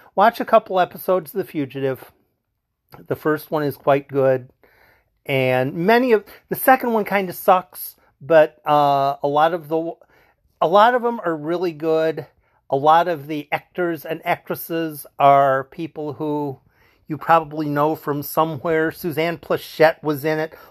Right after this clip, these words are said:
Whole bunch of really popular actors and actresses. Jack Lord was in one. Um, but no, feel free to watch The Fugitive.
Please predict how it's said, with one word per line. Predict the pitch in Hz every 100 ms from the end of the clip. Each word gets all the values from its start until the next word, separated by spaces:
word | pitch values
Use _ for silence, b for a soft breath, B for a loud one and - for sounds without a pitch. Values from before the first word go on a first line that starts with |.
| -
Whole | 330
bunch | 254 190 147
of | 170
really | 147 160 143
popular | - 165 151 156 135 131
actors | 139 - 139 123
and | 131 120
actresses. | 127 - 131 - 117
Jack | 107 139 131
Lord | 156 135 139 131
was | 131 131
in | 139 135
one. | 143 131 135 B B B B B
Um, | 196 190 185 175 143 - _ _ _ _ _ _ _ -
but | 170 269
no, | 262 139
feel | 185 202
free | -
to | 190
watch | 165 156 - - _ -
The | 143
Fugitive. | - 135 127 131